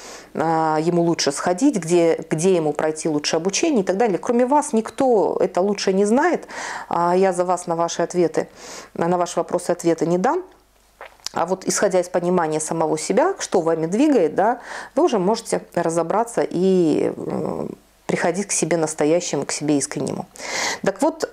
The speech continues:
когда человека зажало, когда человека зажало, то, что ему нужно, это терапия. Кто у нас на этом рынке оказывает терапевтические услуги?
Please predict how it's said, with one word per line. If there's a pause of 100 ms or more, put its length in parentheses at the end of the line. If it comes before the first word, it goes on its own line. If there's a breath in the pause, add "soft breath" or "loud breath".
(160)
когда
человека
зажало, (460)
когда
человека
зажало,
то,
что
ему
нужно,
это
терапия. (1040 loud breath)
Кто
у
нас
на (520)
этом
рынке
оказывает
терапевтические
услуги?